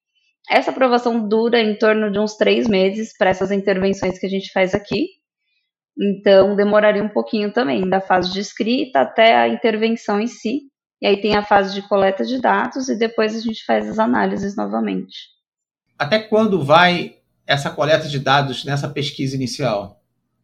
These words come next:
Speaker 1: Essa de agora, a gente vai fazer, deixar aberto até junho. Então, a gente deixa aberto até junho, vai coletando, pra depois a gente fechar e fazer as análises finais.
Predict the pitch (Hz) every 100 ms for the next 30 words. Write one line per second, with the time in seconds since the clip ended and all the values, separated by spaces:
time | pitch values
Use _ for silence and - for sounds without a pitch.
0 | _ _ _ _ _ _ _ - 185 196
1 | 190 190 233 254 240 220 226 240 226 214
2 | 226 233 208 214 214 214 220 220 220 233
3 | 254 208 214 196 185 190 _ _ _ _
4 | _ _ _ _ _ _ - 196 196 208
5 | 196 190 214 214 214 196 202 208 214 214
6 | 214 220 247 320 262 226 226 220 220 -
7 | 214 214 247 262 403 466 _ _ _ _
8 | _ _ - 214 214 226 226 226 233 233
9 | 240 240 254 233 233 247 254 - 220 214
10 | 233 233 214 220 220 226 208 208 208 220
11 | - - 254 185 - -